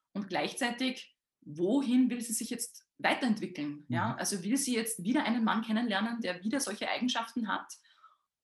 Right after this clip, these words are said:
Speaker 1: Oder ist sie bereit, sich hier weiterzuentwickeln und, und ja, andere Bekanntschaften zu machen? Und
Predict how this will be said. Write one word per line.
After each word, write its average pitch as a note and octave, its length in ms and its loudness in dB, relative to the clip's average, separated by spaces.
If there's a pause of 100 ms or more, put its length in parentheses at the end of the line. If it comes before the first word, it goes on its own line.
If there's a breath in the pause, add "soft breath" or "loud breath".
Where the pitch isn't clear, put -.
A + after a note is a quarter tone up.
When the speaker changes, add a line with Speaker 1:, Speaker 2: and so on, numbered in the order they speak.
(120)
Speaker 1:
Oder D4 440 4
ist - 120 0
sie A#3 80 -2
bereit, A3 460 2
sich A3+ 160 -4
hier A#3 420 0
weiterzuentwickeln A#3+ 960 -2
und, G#3+ 360 0
und G#3 520 2
ja, G3 200 4
andere A#3 300 2
Bekanntschaften G3+ 580 -4
zu G3 120 -4
machen? A3 380 2
Und F#3+ 460 -4